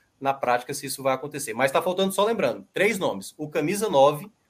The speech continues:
o zagueiro, pra fechar ali a quarta opção de zaga, e tá faltando esse outro nome que deve ser o Vitor Luiz,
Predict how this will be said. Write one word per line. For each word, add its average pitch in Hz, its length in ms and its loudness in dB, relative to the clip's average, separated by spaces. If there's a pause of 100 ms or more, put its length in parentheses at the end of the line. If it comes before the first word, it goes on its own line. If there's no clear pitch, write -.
(220)
o 214 180 -2
zagueiro, 196 680 0
pra 135 140 -2
fechar 135 320 -4
ali 123 220 -2
a 113 80 0
quarta 127 240 -4
opção 135 200 -8
de 131 120 -8
zaga, 139 400 0 (360)
e 139 80 -12
tá 156 160 2
faltando 165 640 0 (100)
esse 151 320 -4
outro 190 320 2
nome 165 220 0
que 170 80 -12
deve 160 180 2
ser 160 140 -6
o 147 80 -8
Vitor 156 240 -6
Luiz, 147 480 -4